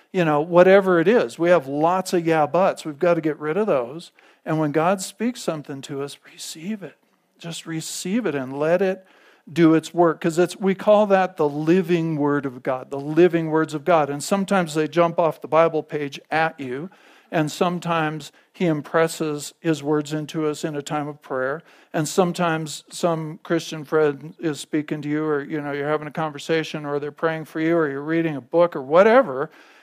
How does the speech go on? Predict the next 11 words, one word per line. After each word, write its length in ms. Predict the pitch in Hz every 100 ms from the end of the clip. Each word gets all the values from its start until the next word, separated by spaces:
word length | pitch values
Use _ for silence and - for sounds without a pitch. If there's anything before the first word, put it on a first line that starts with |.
| _
and 280 | - 165 165
this 220 | 170 156
truth 460 | - - 208 269 -
just 280 | - 143 -
jumps 420 | 131 180 180 -
out 240 | 165 220
at 180 | 208 156
you 140 | 160 156
and 140 | 143
hits 440 | - 214 240 -
you 280 | 156 143 147